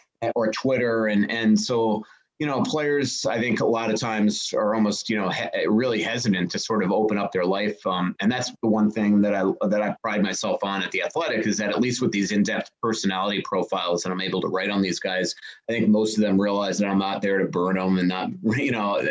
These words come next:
not, not gonna do anything that's gonna get them in trouble. And I, and I understand what would get them in trouble. Um, so it's one of those things where, um, you know, it's still, though, with a lot of the younger players, it's, I don't think that they would feel very comfortable if all of a sudden I was sitting at their dinner table.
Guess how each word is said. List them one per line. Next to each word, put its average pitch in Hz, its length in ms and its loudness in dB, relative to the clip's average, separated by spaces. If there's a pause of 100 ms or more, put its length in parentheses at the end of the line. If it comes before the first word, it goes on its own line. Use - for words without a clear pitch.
not, - 340 0 (320)
not 110 160 -4
gonna 104 140 4
do 98 180 0
anything 113 400 0
that's 104 200 0
gonna 95 180 0
get 95 220 -4
them 95 160 -4
in 87 80 0
trouble. 104 480 0 (260)
And 104 100 -4
I, 98 240 -4
and 101 120 2
I 107 160 -2
understand 104 560 0
what 87 160 2
would 107 180 4
get 113 160 2
them 113 140 2
in 113 40 4
trouble. 117 400 0 (340)
Um, 107 200 0
so 104 400 0
it's 92 220 -4
one 139 120 0
of 110 80 2
those 98 200 0
things 104 320 0
where, 92 340 0
um, 90 480 2 (100)
you 104 80 -2
know, 90 440 0 (580)
it's - 200 -2
still, 120 320 0
though, 95 200 2
with 90 120 2
a 90 40 0
lot 95 220 0
of 85 60 -2
the 87 80 0
younger 92 380 0
players, 85 520 -2
it's, - 240 -6
I 95 140 -2
don't 90 160 -2
think 92 180 -2
that 87 140 -8
they 90 100 -2
would 87 200 -2
feel 92 220 -2
very 87 220 -2
comfortable 92 480 -2
if 82 80 -2
all 87 120 2
of - 20 -4
a - 20 -4
sudden 85 400 0
I 85 140 -2
was 82 180 -2
sitting 85 160 -2
at 85 140 -4
their 85 100 -4
dinner 90 280 -2
table. 82 340 -4